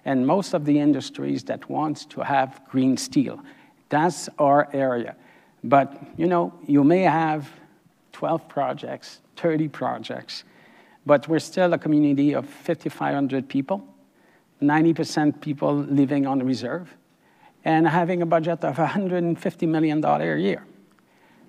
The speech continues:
That's not enough to, uh, to be able to really participate in each and every of those projects. So we'll need access to capital because it's a, a big hurdle to go through if we want to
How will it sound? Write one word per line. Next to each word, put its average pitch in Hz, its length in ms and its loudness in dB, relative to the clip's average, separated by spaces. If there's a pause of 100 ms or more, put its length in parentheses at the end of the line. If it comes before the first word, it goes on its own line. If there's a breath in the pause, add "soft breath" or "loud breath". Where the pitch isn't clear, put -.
That's - 320 0
not 165 240 2
enough 151 480 2
to, 131 280 0 (120)
uh, 123 380 0
to 131 220 -6
be 139 220 4
able 139 260 0
to 131 260 -4
really 156 320 2
participate 143 640 -6
in 135 240 -4
each 151 260 -2
and 131 120 -8
every 135 220 -8
of 131 140 -8
those 131 240 -10
projects. 135 440 -10 (240)
So 160 360 -2 (420 loud breath)
we'll 151 180 6
need 156 400 4
access 143 440 -6
to - 120 -12
capital 185 480 -6
because 135 580 -2
it's 143 340 -4 (120)
a, 113 180 0 (180 loud breath)
a - 80 -2
big 135 320 2
hurdle 151 440 0
to 147 140 -8
go 135 200 -4
through 151 320 -8 (500 loud breath)
if 156 240 2
we 156 80 2
want 147 300 2
to 143 480 0